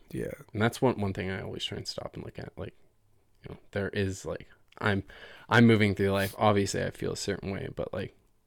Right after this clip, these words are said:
Speaker 2: there's so much shit of, like, just awful people that you run into that just, like,
Speaker 1: Yeah.
Speaker 2: fuck with your life, and you're like, "Ah,"
Speaker 1: Yeah.
Speaker 2: like, I have to, like, give myself that one. Like, "I was a good dude. They fucking suck." Like,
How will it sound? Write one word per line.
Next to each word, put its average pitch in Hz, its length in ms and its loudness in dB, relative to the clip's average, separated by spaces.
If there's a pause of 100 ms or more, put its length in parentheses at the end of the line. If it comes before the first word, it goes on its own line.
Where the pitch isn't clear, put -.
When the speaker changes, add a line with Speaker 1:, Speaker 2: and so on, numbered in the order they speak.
(100)
Speaker 2:
there's 110 200 2
so 95 200 2
much 95 200 -4
shit - 240 -6
of, - 80 -10 (100)
like, - 120 -14
just - 260 -14
awful - 380 -8
people - 340 -8
that - 160 -8
you - 100 -6
run 113 200 -8
into - 340 -10
that 95 200 -8
just, - 180 -8
like, 98 100 -4
Speaker 1:
Yeah. - 240 -6
Speaker 2:
fuck - 260 -8
with - 140 -12
your - 140 -8
life, - 280 -8
and - 100 -14
you're - 100 -12
like, - 160 -16
"Ah," - 160 -18
Speaker 1:
Yeah. - 240 -16
Speaker 2:
like, - 80 -14 (680)
I 104 80 -6
have 107 160 -2
to, - 220 -6 (120)
like, - 220 -12 (180)
give 117 180 4
myself 107 340 -4
that 104 220 -4
one. 85 160 -8
Like, - 240 -14 (100)
"I 104 100 2
was 92 120 -2
a 107 60 -10
good - 220 -8
dude. - 280 -10 (400)
They - 120 0
fucking - 420 -12
suck." - 340 -8
Like, 107 340 0